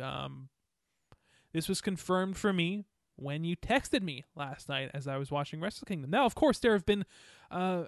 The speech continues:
rumblings for a while now of, of, uh, Nakamura, you know, having never had that big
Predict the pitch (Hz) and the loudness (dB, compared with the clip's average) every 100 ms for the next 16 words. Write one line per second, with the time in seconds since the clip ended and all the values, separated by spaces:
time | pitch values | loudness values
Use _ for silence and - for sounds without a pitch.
0 | 107 151 160 165 165 165 - 160 147 151 | -6 0 2 2 0 -2 0 0 2 4
1 | 165 160 160 165 165 127 - - 139 131 | 4 2 0 0 0 -2 -8 -12 -10 -8
2 | 135 127 - - - - 170 202 - 185 | -8 -8 -12 -20 -18 -2 2 4 4 4
3 | 175 190 196 196 196 190 170 180 180 165 | 6 8 10 10 8 6 4 2 2 0
4 | 151 147 147 139 85 151 151 156 147 151 | 0 -2 -6 -10 -14 -8 -6 -4 -4 -4
5 | 147 139 131 - 160 | -4 -6 -6 -4 -2